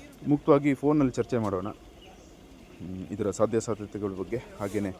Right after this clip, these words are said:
ಆ, ಇನ್ನು ಏನೇನು ಅನುಕೂಲಗಳಿದ್ದಾವೆ ಅಂತೆಲ್ಲ ಫೋನಲ್ಲಿ ತಿಳಿಸ್ಕೊಡ್ತೀನಿ. ತೋಟ ತುಂಬ ಚೆನ್ನಾಗಿದೆ. ಜಮೀನಿನ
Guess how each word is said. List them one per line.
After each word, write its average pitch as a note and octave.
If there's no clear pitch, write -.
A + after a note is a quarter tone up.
ಆ, F#2
ಇನ್ನು A2+
ಏನೇನು A#2+
ಅನುಕೂಲಗಳಿದ್ದಾವೆ G#2+
ಅಂತೆಲ್ಲ F#2+
ಫೋನಲ್ಲಿ G2+
ತಿಳಿಸ್ಕೊಡ್ತೀನಿ. G2
ತೋಟ B2+
ತುಂಬ B2
ಚೆನ್ನಾಗಿದೆ. B2+
ಜಮೀನಿನ A#2+